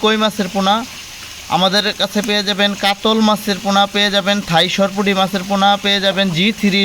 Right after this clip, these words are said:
রুই মাছের পোনা। সকল প্রকার মাছের পোনার জন্য আমাদের সাথে সরাসরি কন্ট্যাক্ট নাম্বারে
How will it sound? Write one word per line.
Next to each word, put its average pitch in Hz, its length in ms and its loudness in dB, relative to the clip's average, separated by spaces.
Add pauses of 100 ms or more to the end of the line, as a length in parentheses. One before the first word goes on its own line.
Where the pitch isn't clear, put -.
রুই 196 220 4
মাছের 196 300 0
পোনা। 190 200 2 (1200)
সকল 233 400 2 (180)
প্রকার 220 340 2 (140)
মাছের 208 420 2
পোনার 208 380 4
জন্য 208 180 4 (260)
আমাদের 185 380 0
সাথে 202 180 0 (180)
সরাসরি 190 500 2 (140)
কন্ট্যাক্ট 190 440 -2
নাম্বারে 185 280 2